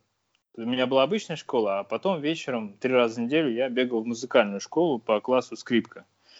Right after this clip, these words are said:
Вот это включало там занятия на самой скрипке, плюс музыкальная литература, плюс сольфеджио. Вот. То есть было чем заняться после школы. В восьмом классе всё это закончилось, и я стал искать, чем бы себя занять, кроме, ну, естественно, вст-,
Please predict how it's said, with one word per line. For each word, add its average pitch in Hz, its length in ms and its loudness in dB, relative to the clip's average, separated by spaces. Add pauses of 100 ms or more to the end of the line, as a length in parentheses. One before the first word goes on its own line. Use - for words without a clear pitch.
(200)
Вот - 80 -20
это 101 140 0
включало 107 460 6
там 98 180 0
занятия 107 340 2
на 104 80 -4
самой 143 380 4
скрипке, 131 800 2 (260)
плюс 107 540 0
музыкальная 110 560 4
литература, 160 840 4
плюс 113 340 0
сольфеджио. 135 800 2 (600)
Вот. 90 240 -10
То - 80 -2
есть 120 140 0
было 160 260 8
чем 147 200 2
заняться 143 380 2
после 127 320 -2
школы. 90 440 -4 (100)
В - 40 -20
восьмом 135 320 2
классе 147 240 4
всё 147 100 -2
это 135 100 -2
закончилось, 143 720 2
и 120 40 0
я 156 160 4
стал 151 280 0
искать, 156 320 0
чем 139 260 -2
бы 127 60 -6
себя 127 200 2
занять, 135 480 0 (120)
кроме, 107 440 0 (120)
ну, 117 100 -4
естественно, 101 420 -4
вст-, - 180 -20